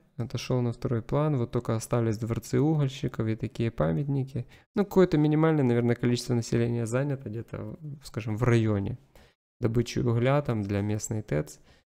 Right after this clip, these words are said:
Но это не основа, не основа. И это же и должно было подтолкнуть жителей Донбасса к простому логическому выводу, что вас просто обманывают, понимаете? Вас накручивает,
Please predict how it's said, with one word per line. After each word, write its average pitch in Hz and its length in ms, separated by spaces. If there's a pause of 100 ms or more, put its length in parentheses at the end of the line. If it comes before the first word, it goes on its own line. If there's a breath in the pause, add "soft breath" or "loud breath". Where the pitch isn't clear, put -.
(360)
Но 180 340
это 156 260
не 151 200
основа, 110 600
не 120 160
основа. 147 600 (800 soft breath)
И 127 640 (120)
это 160 300
же 170 280
и 160 80
должно 175 640 (100)
было 123 300
подтолкнуть 117 560
жителей 117 340
Донбасса 120 560
к 113 360
простому 170 480
логическому 175 500
выводу, 135 400
что 107 520
вас 127 260
просто 160 460
обманывают, 135 720 (140)
понимаете? 123 440
Вас 139 380
накручивает, 180 840